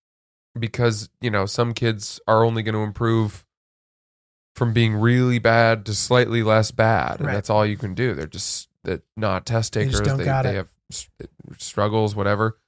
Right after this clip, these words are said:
Speaker 1: And then there were some kids who, you know, made leaps and bounds, and you kinda just unlocked it for them, and they were
Speaker 2: Mm-hmm.
Speaker 1: gonna get, they were gonna get in the promised land.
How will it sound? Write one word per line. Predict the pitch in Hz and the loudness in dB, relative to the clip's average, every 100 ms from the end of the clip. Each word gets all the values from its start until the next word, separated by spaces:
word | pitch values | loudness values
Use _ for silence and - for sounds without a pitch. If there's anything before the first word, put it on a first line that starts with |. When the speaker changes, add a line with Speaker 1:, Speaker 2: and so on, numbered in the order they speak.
| _ _ _ _ - | _ _ _ _ -4
Speaker 1:
And | 120 | 0
then | 120 | 2
there | 117 | 2
were | 110 | 2
some | 110 120 110 | 2 0 0
kids | 110 101 | -2 -4
who, | - 107 101 98 101 | -2 0 0 -2 -6
you | - | -10
know, | 92 87 | -10 -8
made | 95 95 | -8 -6
leaps | 107 101 - | -6 -8 -8
and | 98 | -8
bounds, | 92 90 98 95 | -6 -6 -8 -10
and | 92 - | -14 -16
you | 87 92 _ - | -20 -20 _ -12
kinda | 101 87 | -10 -8
just | 92 - | -10 -10
unlocked | - 101 104 - | -8 -6 -6 -8
it | - | -14
for | - 95 | -10 -10
them, | - - | -8 -12
and | - | -8
they | 139 | -4
were | 139 | -4
Speaker 2:
Mm-hmm. | |
Speaker 1:
gonna | - - | -4 -8
get, | - - _ _ | -14 -16 _ _
they | 117 | -2
were | 110 | 0
gonna | 113 107 | 0 -2
get | 98 | -4
in | |
the | 95 | -4
promised | 113 98 95 95 | -4 -4 -4 -6
land. | 85 | -8